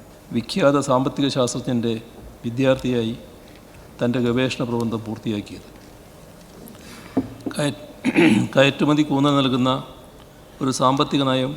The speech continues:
വേണമെന്നതായിരുന്നു അദ്ദേഹത്തിൻ്റെ പ്രബന്ധത്തിലെ പ്രമേയം. സ്വാതന്ത്ര്യം നേടിയ ശേഷം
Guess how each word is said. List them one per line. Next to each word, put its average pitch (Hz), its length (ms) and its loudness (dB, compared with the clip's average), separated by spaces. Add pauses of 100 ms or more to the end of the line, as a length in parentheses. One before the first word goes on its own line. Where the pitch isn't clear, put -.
(480)
വേണമെന്നതായിരുന്നു 123 800 2 (840)
അദ്ദേഹത്തിൻ്റെ 117 520 0 (360)
പ്രബന്ധത്തിലെ 123 600 -2
പ്രമേയം. 101 380 -10 (1700)
സ്വാതന്ത്ര്യം 143 520 2
നേടിയ 151 220 4 (120)
ശേഷം 135 260 -2